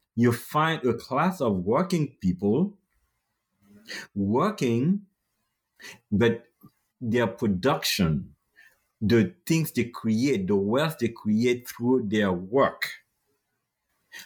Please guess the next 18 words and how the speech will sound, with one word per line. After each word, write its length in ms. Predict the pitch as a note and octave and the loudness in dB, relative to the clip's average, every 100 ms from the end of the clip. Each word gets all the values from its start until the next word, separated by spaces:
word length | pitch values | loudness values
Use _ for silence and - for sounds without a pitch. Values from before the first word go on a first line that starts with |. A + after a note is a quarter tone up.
| _ _ _ - | _ _ _ 0
is 160 | C3 | 0
controlled 640 | B2+ B2 G#2 - C3 B2+ A#2+ F2+ | 2 0 -2 -2 -2 0 -2 -2
by 180 | G#2+ | 0
an 280 | G2 A2+ F#2 - | 0 -2 -4 -2
elite 520 | G2+ F#2+ A2+ C4 - | 0 2 2 0 -4
class. 520 | - - - - - _ _ _ _ _ - | -12 -10 -10 -12 -12 _ _ _ _ _ -12
You 200 | - B2 | -2 0
have 220 | C3+ C3 A2+ | 2 0 -2
a 120 | G#2 - _ | -4 -8 _
working 440 | A2 G#2 F3+ B3+ A3 | -2 0 0 0 0
class 280 | D#3+ C3+ - | 0 -2 0
of 160 | A2 G2 | 2 2
free 560 | - - F3+ A3 G#3 - | -2 -6 -2 0 -2 -6
people. 420 | - G#3+ F3+ G#2+ G2 | -4 -2 0 0 0
They 120 | C3 | 0
are 140 | C3+ | 0
not 280 | C3+ F3+ E3+ | 0 0 -2
slaves 400 | - E3+ G#3 A3 | -4 0 0 -2